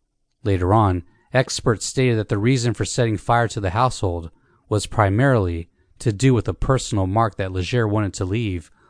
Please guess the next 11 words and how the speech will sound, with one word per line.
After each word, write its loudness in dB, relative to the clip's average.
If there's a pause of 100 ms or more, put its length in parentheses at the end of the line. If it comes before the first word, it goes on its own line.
(200)
on -2
the -2
town 2
of 0
Miramichi. -4 (1400)
He 2
wanted 4
people 2
to -2
fear 0
him, -6